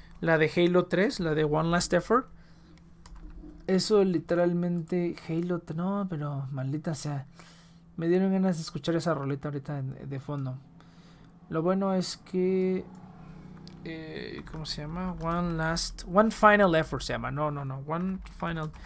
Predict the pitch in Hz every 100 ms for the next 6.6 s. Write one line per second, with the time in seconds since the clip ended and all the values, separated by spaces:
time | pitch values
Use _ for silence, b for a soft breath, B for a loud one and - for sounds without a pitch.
0 | B B B 160 - 117 - 165 151 147
1 | 175 170 - 147 147 147 - 123 101 -
2 | 120 170 180 180 - - 117 107 - -
3 | 156 156 156 147 143 135 120 117 139 135
4 | 170 160 - 135 131 135 151 160 - 135
5 | - 117 - 113 117 - - 165 156 202
6 | 262 151 175 160 139